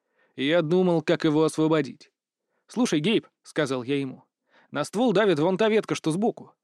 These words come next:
Отрежу ее, и он должен приподняться". "Живо доставай меня, тупой клоун!" — закричал Гейб, но тут же ойкнул,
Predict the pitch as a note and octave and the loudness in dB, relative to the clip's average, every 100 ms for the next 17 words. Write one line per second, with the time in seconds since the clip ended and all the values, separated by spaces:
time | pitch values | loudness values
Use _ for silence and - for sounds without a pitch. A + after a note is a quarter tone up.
0 | _ _ C3+ C#3+ A#3 B3 A#3 F#3+ C3+ G2 | _ _ -10 -4 0 2 2 2 -2 -4
1 | _ _ - E3 G3+ G3+ G#3 G#3 G3+ G3+ | _ _ -4 0 2 2 2 0 0 2
2 | G#3 A3 D#3+ - - _ _ _ _ _ | 2 2 -2 -6 -20 _ _ _ _ _
3 | _ _ - - F3 C4 A3 G3+ A#3+ - | _ _ -10 -6 -2 2 2 2 0 0
4 | A#3 G#3+ A#3 G3+ G#3 G#3 A#3+ G#3 B3+ G3 | 0 2 2 2 2 2 0 0 0 -2
5 | - C#4 C4 A#3+ A3+ G#3 D3 _ _ - | -2 -2 0 0 0 0 -2 _ _ -10
6 | F3 E3+ E3 - D#3+ B2+ F3+ F#3 D3+ D3+ | -4 -2 -2 0 0 0 0 0 -2 -4
7 | - E3+ D3 F3+ - G#3+ C#3 - - | -2 -4 -2 -2 0 0 0 -4 -16